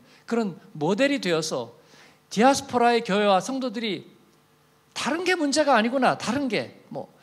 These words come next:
경제적인 문제가, 뭐, 우리 아이들이 이 땅에서, 뭐, 푸스파센 하고 못하고 어떤, 뭐, 전문 직업을 갖고 못 갖고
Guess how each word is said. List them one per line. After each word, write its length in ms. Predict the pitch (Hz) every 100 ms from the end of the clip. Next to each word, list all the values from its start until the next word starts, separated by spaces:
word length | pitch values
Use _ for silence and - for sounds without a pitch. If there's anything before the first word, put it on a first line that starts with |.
| - -
경제적인 600 | - 208 269 302 330 285
문제가, 500 | 233 214 226 160 127 - - -
뭐, 140 | - 220
우리 220 | 196 285
아이들이 520 | 240 254 254 254 190 - -
이 300 | 214 262 262
땅에서, 420 | 240 247 240 240
뭐, 240 | 220 202
푸스파센 880 | - 370 - - 262 - 254 220 185 -
하고 360 | - 262 247 185
못하고 720 | 202 196 233 196 165 - - _ - _ - -
어떤, 440 | 208 233 285 254
뭐, 200 | 202 220
전문 380 | - 196 247 330
직업을 400 | 285 269 262 254
갖고 400 | 240 226 - 294
못 240 | 214 202 -
갖고 420 | 220 - 170